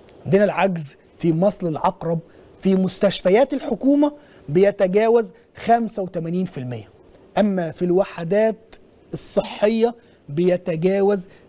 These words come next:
تمانية وتسعين في المية. طب يا إخوانا،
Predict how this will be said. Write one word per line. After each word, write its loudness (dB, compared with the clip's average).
تمانية 0
وتسعين -6
في -12
المية. -14
طب -20
يا -18
إخوانا، -4